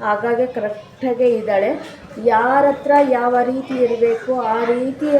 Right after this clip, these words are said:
ಅವಳು ನಡ್ಕೊಂಡು ಹೋಗ್ತಿದ್ದಾಳೆ. ಒಂದು ಚೂರು ಕೂಡ ಅವಳ ಮನಸ್ಸಲ್ಲಿ ಕಲ್ಮಶ ಅನ್ನೋದಿಲ್ಲ. ಅದು ನನಗೆ ತುಂಬಾ ಖುಷಿ ಆಗ್ತಾಯಿದೆ. ಆ, ಹೋದ ವಾರ ಕಿಚ್ಚ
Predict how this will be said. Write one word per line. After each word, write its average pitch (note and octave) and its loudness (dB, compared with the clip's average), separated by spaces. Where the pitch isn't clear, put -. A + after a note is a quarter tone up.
ಅವಳು C#4+ 2
ನಡ್ಕೊಂಡು B3 0
ಹೋಗ್ತಿದ್ದಾಳೆ. A3 -2
ಒಂದು D4 4
ಚೂರು F4 -2
ಕೂಡ C#4 -2
ಅವಳ A#3+ 4
ಮನಸ್ಸಲ್ಲಿ B3 -4
ಕಲ್ಮಶ E4+ 0
ಅನ್ನೋದಿಲ್ಲ. A#3 0
ಅದು A#3+ 0
ನನಗೆ A#3+ -2
ತುಂಬಾ A#3+ -2
ಖುಷಿ A3+ -4
ಆಗ್ತಾಯಿದೆ. G#3+ -6
ಆ, B3 -6
ಹೋದ C#4 4
ವಾರ D4+ 2
ಕಿಚ್ಚ D4 -4